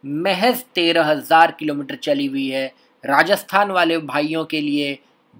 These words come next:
बम्पर ऑफर है, राजस्थान नंबर स्विफ्ट दो हज़ार उन्नीस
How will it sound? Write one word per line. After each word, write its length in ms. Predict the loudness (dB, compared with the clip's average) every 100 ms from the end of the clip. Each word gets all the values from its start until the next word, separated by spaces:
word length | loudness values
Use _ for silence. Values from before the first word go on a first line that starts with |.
| 0
बम्पर 320 | 2 4 4 4
ऑफर 300 | 4 2 -4
है, 280 | -4 -6 _ _ -10
राजस्थान 760 | 2 4 4 0 -4 -2 -2 -2
नंबर 480 | -6 -6 -6 -6 -8 _ _
स्विफ्ट 560 | -20 -6 -2 -4 -6 -20 _ _ -12
दो 220 | -4 -2
हज़ार 380 | 2 2 2 0
उन्नीस 560 | -6 -4 -4 -6 -8 -16